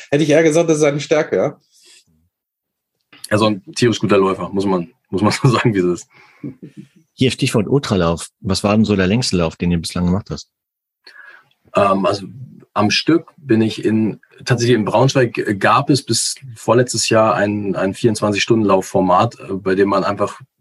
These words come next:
Speaker 2: wirklich ziemlich stumpf vierundzwanzig Stunden lang ein Kilometer Renn-, äh, Runden im Kreis rennt.
Speaker 3: Mhm.
Speaker 2: Äh, und da bin ich einhunderteinundachtzig Kilometer gelaufen in
Speaker 3: What?
Speaker 2: dreiundzwanzig Stunden und fünfundvierzig Minuten, glaub ich. Und dann war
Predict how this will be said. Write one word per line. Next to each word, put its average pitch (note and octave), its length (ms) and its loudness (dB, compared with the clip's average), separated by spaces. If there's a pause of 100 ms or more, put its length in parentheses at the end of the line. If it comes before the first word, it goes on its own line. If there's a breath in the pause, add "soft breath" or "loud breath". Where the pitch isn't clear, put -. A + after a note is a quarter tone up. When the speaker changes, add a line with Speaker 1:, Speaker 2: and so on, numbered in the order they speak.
Speaker 2:
wirklich G#2+ 640 -4
ziemlich B2 320 2
stumpf A2 460 0 (340 soft breath)
vierundzwanzig G#2 460 0
Stunden A2 220 2
lang G#2+ 160 2
ein G2+ 120 0
Kilometer G#2 400 0
Renn-, G2+ 260 -2
äh, G2+ 40 -2
Runden G2 380 2
im F#2+ 80 0
Kreis G#2 300 -4
rennt. A#2+ 240 0 (380 soft breath)
Speaker 3:
Mhm. E2+ 240 -2
Speaker 2:
Äh, G#2 200 2
und G2 340 0
da G2 140 4
bin G2+ 180 0
ich - 240 -2
einhunderteinundachtzig G2 1200 -2
Kilometer G2 400 0
gelaufen G2 600 -4
in F#2+ 280 0
Speaker 3:
What? - 340 -4 (680 loud breath)
Speaker 2:
dreiundzwanzig A2 680 0
Stunden A2+ 420 2
und G2 500 -2 (540)
fünfundvierzig G#2+ 540 0
Minuten, G2 260 -2
glaub E2+ 240 -6
ich. - 100 -16
Und F2+ 120 -10
dann F#2 160 -2
war F#2 160 -2